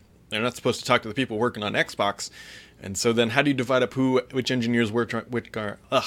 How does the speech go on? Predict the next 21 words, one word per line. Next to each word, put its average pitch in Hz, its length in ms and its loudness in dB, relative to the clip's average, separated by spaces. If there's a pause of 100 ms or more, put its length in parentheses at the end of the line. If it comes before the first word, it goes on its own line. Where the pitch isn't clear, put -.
(120)
which 156 300 2
engineers 123 560 2
work 117 260 -2
on 107 200 -4
which 104 240 -2
project 160 500 4 (300)
is - 120 -6
always 220 240 6
an 165 140 6
interesting 139 440 2
thing, 165 280 2
because 131 380 2
if 117 160 -4
you 131 80 -2
give 123 180 0
your 117 200 2
A 131 180 4
squad 120 300 4
to 104 60 -4
Sony, 131 440 2
then 107 320 0